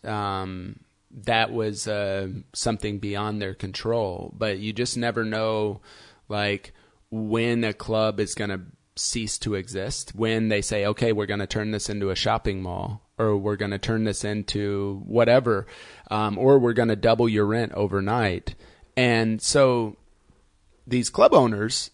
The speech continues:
that basically that's their, their sole investment in life, they, they have to look out for their best interest. And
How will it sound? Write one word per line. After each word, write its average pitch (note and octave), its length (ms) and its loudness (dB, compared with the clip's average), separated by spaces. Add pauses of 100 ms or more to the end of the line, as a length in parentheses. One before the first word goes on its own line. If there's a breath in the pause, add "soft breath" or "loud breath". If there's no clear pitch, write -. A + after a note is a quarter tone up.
that B2 480 2 (320)
basically B2+ 680 2
that's A#2 400 -2
their, G#2+ 380 4 (840)
their G#2 220 0
sole B2+ 420 6
investment A2+ 640 -2 (120)
in A2 200 -4
life, A#2 600 -4 (680)
they, C3 280 0 (540)
they E3 120 0
have G3+ 220 2
to F3 100 0
look A2+ 220 -2
out G#2 380 -4
for G#2 560 -2 (840)
their A#2+ 240 4
best A#2 320 0
interest. G#2 560 -6
And A2 640 -2